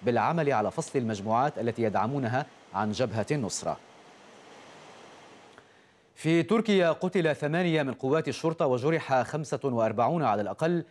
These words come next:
في تفجير بسيارة مفخخة استهدف مقرا لقوات التدخل السريع التابعة للشرطة في ناحية جيزرة من محافظة شيرناق الواقعة جنوب شرقي البلاد على الحدود مع سوريا والعراق. وطوقت قوات الأمن التركية موقع الانفجار،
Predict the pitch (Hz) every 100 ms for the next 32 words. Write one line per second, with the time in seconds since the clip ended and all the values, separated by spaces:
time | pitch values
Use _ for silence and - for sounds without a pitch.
0 | _ _ 151 135 127 107 165 170 180 120
1 | 123 120 151 139 135 117 170 - 113 113
2 | 95 - _ 123 117 156 143 120 113 101
3 | 147 151 143 110 - 120 143 120 117 131
4 | - 117 101 - 117 156 160 - _ 117
5 | 117 151 151 139 113 107 - 156 113 95
6 | - _ - 120 127 135 135 120 98 127
7 | 143 123 123 117 101 101 147 131 117 104
8 | - 113 123 160 - - - 123 123 147
9 | 160 135 113 110 123 156 - 101 151 139
10 | 110 123 143 101 95 - - 101 120 107
11 | - 131 170 131 107 104 151 131 110 107
12 | 113 98 - - - - - - - 131
13 | 160 160 208 220 214 147 143 143 180 147
14 | 156 165 143 120 - 170 127 139 - 131
15 | 117 107 123 117 147